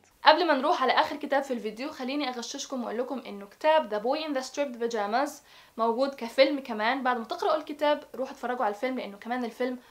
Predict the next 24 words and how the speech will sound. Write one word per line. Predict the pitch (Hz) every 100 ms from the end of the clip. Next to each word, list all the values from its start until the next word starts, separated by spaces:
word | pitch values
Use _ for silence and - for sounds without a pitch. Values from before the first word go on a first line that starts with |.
| _ -
رائع، | 214 226 - 240 226
رائع، | 208 196 247 277
رائع. | 202 - - - - - _ _ - -
آخر | 349 359
كتاب | 311 311 311
معانا | 233 277
في | 285 226
فيديو | 254 269
النهاردة | 254 254 269 254
هو | 262 254
كتاب | - 240 247 220
The | - 214 214
Little | 233 294 233 220
Prince. | 277 359 349 - -
أنا | 240
ما | 240
عنديش | 294 240 -
النسخة | 277 294 262
بتاعته، | - 262 262
ولكن | 220 240
قرأته | 240 247 254 254
بي | 226 254
دي | 214
إف | 277